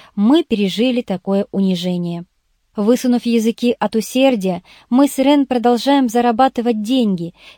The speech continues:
переводим на наш счет каждую копейку, не отказываемся даже от самых скупых клиентов. В свободное время Ирен подрабатывает переводами и юридическими консультациями,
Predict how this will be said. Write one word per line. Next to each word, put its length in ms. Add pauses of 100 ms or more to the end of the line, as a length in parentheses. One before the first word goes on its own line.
переводим 560
на 120
наш 200
счет 600
каждую 500
копейку, 680 (300)
не 160
отказываемся 840
даже 400
от 160
самых 420
скупых 480
клиентов. 720 (380)
В 60
свободное 600
время 460 (280)
Ирен 400
подрабатывает 840
переводами 920
и 80
юридическими 840
консультациями, 1000